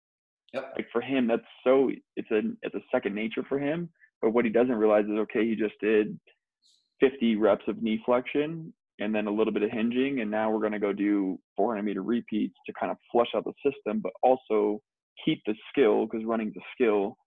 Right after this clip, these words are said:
Speaker 2: of running in his mind.
Speaker 1: Yep. And that's where, you know, like, especially with, with my tension limited tactical athletes, you know, strength and power, I'll, I'll be fully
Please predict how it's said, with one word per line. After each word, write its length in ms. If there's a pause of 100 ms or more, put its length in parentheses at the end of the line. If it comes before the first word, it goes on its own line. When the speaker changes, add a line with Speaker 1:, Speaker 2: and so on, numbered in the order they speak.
(140)
Speaker 2:
of 180
running 460
in 160
his 160
mind. 340 (580)
Speaker 1:
Yep. 280 (640)
And 100
that's 160
where, 320
you 100
know, 160
like, 200 (140)
especially 480
with, 140
with 140
my 120
tension 380
limited 260
tactical 420
athletes, 720 (300)
you 80
know, 160
strength 580
and 180
power, 460
I'll, 240
I'll 220
be 140
fully 300